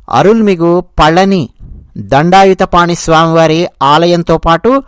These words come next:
ఉప ఆలయాలలోకి హిందువులను మాత్రమే అనుమతించేలా ప్రతివాదులకు ఆదేశాలు ఇవ్వాలి అని కోరుతూ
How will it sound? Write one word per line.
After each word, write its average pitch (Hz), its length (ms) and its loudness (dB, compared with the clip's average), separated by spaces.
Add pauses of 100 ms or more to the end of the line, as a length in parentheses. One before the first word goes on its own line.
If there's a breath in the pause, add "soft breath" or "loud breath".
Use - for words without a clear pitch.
(240 soft breath)
ఉప 196 180 -2
ఆలయాలలోకి 180 1120 0
హిందువులను 175 520 0
మాత్రమే 196 760 0
అనుమతించేలా 180 960 0 (600 soft breath)
ప్రతివాదులకు 196 760 0 (120)
ఆదేశాలు 196 680 2
ఇవ్వాలి 160 480 0
అని 156 100 -2
కోరుతూ 160 520 -2